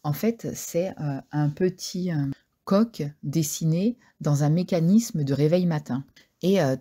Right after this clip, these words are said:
tous les habitants du village sont fascinés par, euh, le petit réveil de Luo. Pourtant, c'est un tout petit réveil, il est tellement, euh, banal et, et insignifiant que, euh, on lui a même pas retiré quand il est parti, alors qu'on leur a retiré tous les objets de valeur.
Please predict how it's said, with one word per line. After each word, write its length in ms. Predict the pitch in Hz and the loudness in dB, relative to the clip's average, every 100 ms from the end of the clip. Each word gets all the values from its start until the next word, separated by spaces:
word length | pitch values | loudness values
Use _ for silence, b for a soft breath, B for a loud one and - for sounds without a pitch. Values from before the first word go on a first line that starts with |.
| - | -4
tous 180 | - | 2
les 200 | 214 180 | 4 4
habitants 380 | 175 160 156 185 | 2 0 -2 0
du 140 | 185 151 | 2 4
village 420 | 139 147 175 - | 2 2 0 0
sont 180 | - 147 | -4 -4
fascinés 640 | - 185 - 160 160 202 | -2 -2 -2 -4 -2 -2
par, 380 | - 147 160 147 | -4 -6 -4 -2
euh, 80 | |
le 140 | 135 139 | 0 -2
petit 280 | - - 196 | -4 0 2
réveil 400 | 175 151 190 185 | 4 4 6 6
de 120 | 151 | 4
Luo. 340 | 147 143 127 B B - | 4 2 0 B B -2
Pourtant, 320 | 160 160 214 | 0 2 0
c'est 140 | 214 | 2
un 100 | 160 | -2
tout 160 | - 202 | 0 -4
petit 200 | - 185 | -2 0
réveil, 440 | 156 151 208 214 | 2 4 4 4
il 120 | 170 156 | 4 2
est 140 | 151 | 2
tellement, 520 | 190 180 185 185 185 | 2 4 6 4 2
euh, 160 | 160 135 B B B | 0 -2 B B B
banal 600 | 143 160 160 170 175 175 | -4 0 2 0 0 0
et, 480 | 151 135 127 127 - | 0 0 2 0 -4
et 280 | - 143 131 - - _ _ | -6 -4 -4 -4 -8 _ _
insignifiant 800 | 175 165 - 170 156 - 220 226 226 B - | 0 0 4 2 2 4 6 6 4 B -6
que, 100 | 175 | -4
euh, 300 | 165 151 143 | 0 0 0
on 80 | 170 | 0
lui 100 | 165 | 4
a 60 | 160 | 6
même 220 | 185 196 | 6 6
pas 100 | 202 | 4
retiré 460 | 180 165 - 165 196 | 2 0 -2 -2 -2
quand 240 | 160 - | -4 -4
il 60 | 147 | -4
est 40 | |
parti, 360 | 139 139 - 214 | -4 -10 -6 -4
alors 180 | 160 147 | -4 -4
qu'on 120 | 147 | -2
leur 180 | 135 135 | -2 0
a 80 | |
retiré 460 | 135 147 - 151 175 | 0 -2 -2 -2 -2
tous 140 | 175 160 | -2 -6
les 160 | 147 | 0
objets 240 | 147 131 156 | 0 2 0
de 60 | |
valeur. 340 | 147 123 123 | 2 0 -2